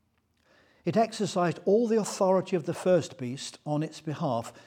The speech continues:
and made the earth and its inhabitants worship the first beast, whose fatal wound had been healed. And it performed great signs, even causing fire to come down from heaven to the earth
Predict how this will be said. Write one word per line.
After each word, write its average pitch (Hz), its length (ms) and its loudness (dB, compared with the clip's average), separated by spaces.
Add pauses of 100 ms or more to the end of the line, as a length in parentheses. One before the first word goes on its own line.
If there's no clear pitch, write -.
(200)
and 160 100 -2
made 170 200 2
the - 180 -6
earth 196 260 4
and 185 140 0
its - 180 -4
inhabitants 143 720 -4
worship 175 400 0
the 156 120 -6
first 175 360 2
beast, - 460 -4 (640)
whose 156 200 -2
fatal 160 420 -6
wound 143 340 -4
had 120 180 -10
been 127 160 -6
healed. 117 460 -4 (960)
And 185 140 2
it 175 100 -2
performed 185 520 2
great 190 280 0
signs, 160 640 -2 (160)
even 185 260 4
causing 196 380 2
fire 196 520 2
to - 80 -10
come 160 220 -4
down 156 220 0
from 147 140 -8
heaven 170 320 -2
to 175 100 -4
the 175 120 4
earth 165 340 4